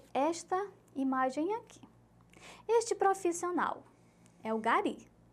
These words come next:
certo? Qual é o horário que o gari exerce as suas atividades? Você sabe? O serviço, ele trabalha, né, fazendo a limpeza das ruas.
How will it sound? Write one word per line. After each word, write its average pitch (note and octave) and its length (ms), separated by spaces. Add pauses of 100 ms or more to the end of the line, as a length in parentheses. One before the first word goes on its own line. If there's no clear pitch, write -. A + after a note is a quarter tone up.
(540)
certo? C#4 520 (640)
Qual D#4 380
é A3 380
o A#3 80
horário G#3+ 720 (220)
que - 120
o B3 60
gari A#3 320
exerce B3 840
as C#4 220
suas C#4+ 540
atividades? A3+ 840 (220)
Você A3+ 240
sabe? A#3 400
O - 460
serviço, A3 680 (280)
ele A3+ 180
trabalha, A3 680
né, A3 360 (200)
fazendo A#3+ 300
a C4 60
limpeza C#4 1040
das A3+ 280
ruas. - 720